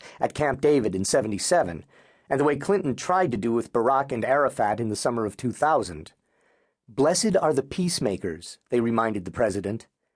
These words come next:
and the president was listening. Bennett wasn't so sure it was the right time or that he was the right man. He hadn't asked to be named point man for peace.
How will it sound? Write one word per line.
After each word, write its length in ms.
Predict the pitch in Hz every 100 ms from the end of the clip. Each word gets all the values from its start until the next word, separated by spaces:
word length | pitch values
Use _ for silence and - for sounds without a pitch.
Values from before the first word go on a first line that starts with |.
| _ _ -
and 100 | 110
the 60 |
president 520 | - 185 151 101 107
was 180 | 120 104
listening. 520 | 139 147 104 85 90 _ _ _ _ _ _ _ _ _ _ _ -
Bennett 240 | 202 269
wasn't 280 | 220 196 190
so 180 | 185 165
sure 360 | - 214 196
it 100 | 131
was 180 | 135 117
the 80 | 123
right 280 | 135 143 139
time 460 | 143 160 117 101 104
or 120 | 139
that 160 | 135 -
he 200 | 220 190
was 220 | 113 95
the 100 | 113
right 220 | 131 135
man. 520 | 123 165 117 87 95 _ _ _ _ _ _
He 100 | 165
hadn't 280 | 202 233 208
asked 520 | 165 160 - - -
to 80 | 127
be 100 | 139
named 500 | 151 175 113 92 -
point 300 | - 151 127
man 320 | 113 113 104
for 160 | 95 104
peace. 520 | - 123 131 143 -